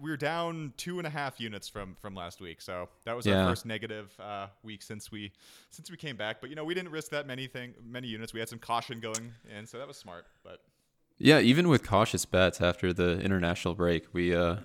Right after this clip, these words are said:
Speaker 2: didn't, didn't do a great job. Eh, that happens.
Speaker 1: Yeah, I mean, we can't win 'em all. So, um, what do you,
Speaker 2: No.
Speaker 1: what do you like this weekend? I, I have a, a couple of games, but not that much, to be honest with you.
Speaker 2: Um,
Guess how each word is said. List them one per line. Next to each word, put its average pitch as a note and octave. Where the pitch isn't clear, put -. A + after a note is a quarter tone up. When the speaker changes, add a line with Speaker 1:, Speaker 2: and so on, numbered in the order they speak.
Speaker 2:
didn't, B2
didn't C3
do G#2+
a F#2+
great F#2
job. E2+
Eh, D#3+
that A2+
happens. E2+
Speaker 1:
Yeah, D4
I A2+
mean, A#2
we A2+
can't C#3
win B2+
'em A#2+
all. E2+
So, A#2+
um, B2
what E3
do F2
you, -
Speaker 2:
No. F2
Speaker 1:
what -
do A#3+
you B3
like A3+
this -
weekend? F#2+
I, B2+
I F3+
have G#3+
a, B2+
a -
couple -
of G#2
games, F2
but G#2+
not D3+
that C3+
much, -
to -
be G2
honest D#2
with -
you. C2+
Speaker 2:
Um, A2+